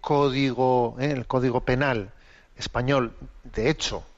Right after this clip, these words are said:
de hecho, pues, eh, ya hay, ya está incluido, o sea, antes de, de la introducción de la ley de, de la eutanasia, pues, por supuesto que,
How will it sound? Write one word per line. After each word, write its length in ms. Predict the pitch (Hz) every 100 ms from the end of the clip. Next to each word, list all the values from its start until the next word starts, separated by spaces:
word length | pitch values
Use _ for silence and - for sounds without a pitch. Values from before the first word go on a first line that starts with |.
| - - - - - - - -
de 100 | 127
hecho, 280 | 135 143 123
pues, 320 | 117 110 - -
eh, 340 | 117 110 110 - - - - 135 117 110 107 - - _ - - -
ya 460 | 123 131 160 127 -
hay, 540 | - 123 131 123 113 113
ya 120 | 127
está 200 | 139 165
incluido, 640 | 147 131 123 123 165 120
o 80 | 101
sea, 160 | - -
antes 420 | 127 139 139 117
de, 280 | 127 123 123
de 380 | 120 127 127 120
la 80 | 123
introducción 500 | 120 117 110 143 135
de 80 |
la 100 | 123
ley 260 | 120 127 127
de, 300 | 123 127 127
de 120 | 123
la 80 | 127
eutanasia, 560 | 123 131 127 - 147 - - - -
pues, 180 | 113
por 200 | - 113
supuesto 460 | - - 123 - 151
que, 240 | - 131